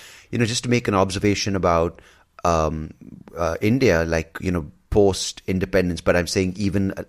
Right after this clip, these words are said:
up to, like, the late s-, eighties and early nineties, there was heavy restriction on imports and big brands and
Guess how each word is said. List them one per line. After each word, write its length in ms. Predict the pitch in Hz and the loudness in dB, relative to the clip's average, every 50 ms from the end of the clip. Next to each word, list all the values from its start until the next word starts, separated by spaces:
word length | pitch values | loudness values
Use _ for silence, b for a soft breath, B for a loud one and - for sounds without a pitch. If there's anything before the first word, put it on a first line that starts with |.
| _ - | _ -4
up 200 | 98 - - - | -4 -4 -4 -6
to, 140 | - 107 85 | -8 -4 2
like, 260 | 95 95 82 - - | 2 2 2 0 0
the 180 | 92 87 82 - - | 0 0 0 0 -2
late 400 | 101 98 98 98 98 95 - - | -6 -2 -2 0 -2 -2 -4 -6
s-, 180 | - - - 95 - - - | -6 -6 -4 -4 -6 -4 -2
eighties 460 | 113 107 104 107 104 98 90 - - | -2 -2 -2 -2 -4 -4 -4 -6 -4
and 180 | - 101 92 82 | -4 -4 -2 0
early 240 | 95 98 98 98 95 | 0 0 0 -2 -2
nineties, 500 | 87 95 101 117 135 123 113 101 95 - B B B B B B B B | -2 -2 -2 -2 -4 -4 -6 -6 -6 -6 B B B B B B B B
there 300 | B 92 117 113 110 107 | B 6 8 8 8 8
was 460 | 98 101 101 104 101 95 90 - - - - | 6 4 4 4 4 2 -2 -6 -10 -12 -12
heavy 640 | - - 117 113 107 127 127 120 120 117 - - b b b b b | -4 0 2 2 4 4 4 4 2 0 -2 -8 b b b b b
restriction 600 | - 110 - - - 107 104 - - 98 101 98 | -2 -2 0 0 0 0 -2 0 0 -2 -2 -2
on 200 | - 87 90 87 | 0 -2 -2 -2
imports 640 | 101 101 104 107 - - 101 95 95 90 - - | 0 -2 -2 -2 2 4 4 4 4 4 2 -2
and 220 | 92 87 87 80 80 | -4 -4 -4 -2 0
big 220 | 101 98 87 80 | 0 0 0 0
brands 540 | 76 87 90 92 92 90 87 90 95 92 87 | 0 2 2 4 4 2 2 0 -2 -2 -2
and 200 | 90 82 82 | -2 -2 -2